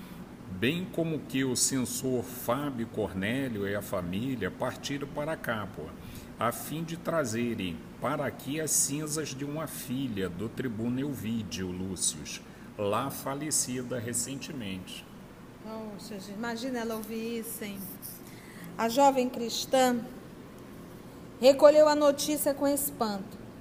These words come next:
Speaker 2: compreendendo a gravidade da sua condição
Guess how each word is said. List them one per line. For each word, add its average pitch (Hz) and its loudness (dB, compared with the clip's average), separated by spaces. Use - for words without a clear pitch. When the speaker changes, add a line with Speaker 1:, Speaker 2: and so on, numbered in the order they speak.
Speaker 2:
compreendendo 262 6
a 247 10
gravidade 240 6
da 220 0
sua 226 0
condição 240 0